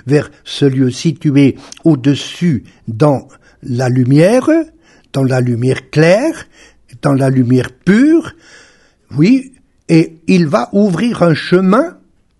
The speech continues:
pour que d'autres puissent arriver à la lumière salvatrice de Jésus-Christ. Vous dites, euh, que je ne ressens pas, que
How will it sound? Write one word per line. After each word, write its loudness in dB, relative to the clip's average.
pour -2
que 0
d'autres 0
puissent -2
arriver -2
à 0
la 2
lumière 2
salvatrice -2
de 0
Jésus-Christ. -6
Vous 0
dites, -2
euh, 4
que 2
je -2
ne 2
ressens -2
pas, -4
que 2